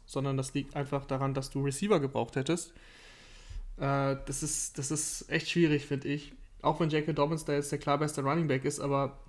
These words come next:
ein Running Back, einen guten Running Back hättest du bestimmt auch in der vierten Runde oder so bekommen. Es gab diese Kla-,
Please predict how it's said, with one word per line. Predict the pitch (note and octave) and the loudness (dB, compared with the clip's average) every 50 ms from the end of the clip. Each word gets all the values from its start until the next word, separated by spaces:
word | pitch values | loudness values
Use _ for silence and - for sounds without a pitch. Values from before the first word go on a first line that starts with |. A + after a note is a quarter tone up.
| - - | -12 -6
ein | D3+ D3+ C#3 | -4 0 2
Running | C#3+ D3+ E3+ E3 | 4 4 4 6
Back, | E3+ E3 D#3+ - - - - - - - | 6 4 4 2 -4 -14 -16 -16 -6 -2
einen | E3 D#3 | 0 2
guten | C#3 D#3+ E3+ F3+ D#3+ | 2 2 2 4 4
Running | D#3+ D#3+ E3+ E3+ | 4 6 6 6
Back | D#3+ D3+ - | 4 2 2
hättest | D#3 D3+ - - | 0 -4 -2 -2
du | D#3 | -2
bestimmt | D3 C#3 - - D#3+ D#3+ - | -2 0 2 2 2 4 6
auch | D3 D3 C#3+ - - - - - - | 6 6 6 4 0 -8 -10 -10 -10
in | - D3 | -6 -4
der | C#3 C3+ | -4 -4
vierten | C3+ - - D#3+ E3+ E3+ E3+ D3+ | -4 -2 4 6 6 6 6 2
Runde | C3 C3 C3+ C3+ C3+ | 2 2 2 2 2
oder | B2+ C3 C3+ C3+ | 2 4 4 4
so | C3 C3+ | 4 2
bekommen. | C3 C3 C3 - D3 D3 D3+ - - - - - - - - - | 0 0 0 0 0 0 0 -2 -6 -12 -16 -20 -20 -20 -14 -12
Es | C#3+ - | -6 2
gab | - D3 D#3 D#3+ - | 6 6 6 6 4
diese | F3 D#3 D3+ D3+ | 0 0 0 0
Kla-, | D3+ - - | -2 -4 -8